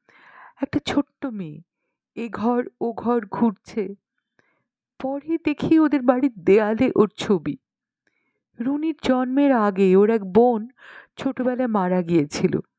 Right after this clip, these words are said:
ও বলল তার ছবি ওটা। আবার আমার ঠাকুমার যখন খুব অসুখ গেছে, কিন্তু অবস্থা একটু ভালোর দিকে,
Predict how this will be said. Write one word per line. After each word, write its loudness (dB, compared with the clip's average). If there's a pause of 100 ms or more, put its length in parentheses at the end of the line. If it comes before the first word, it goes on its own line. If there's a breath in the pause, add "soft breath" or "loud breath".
(600)
ও -6
বলল -2 (320)
তার -8 (120)
ছবি -2
ওটা। -2 (1400)
আবার -6 (300)
আমার -10 (100)
ঠাকুমার -2
যখন -2
খুব 2
অসুখ 0
গেছে, 0 (380 loud breath)
কিন্তু -4
অবস্থা 0
একটু 0
ভালোর 2
দিকে, 0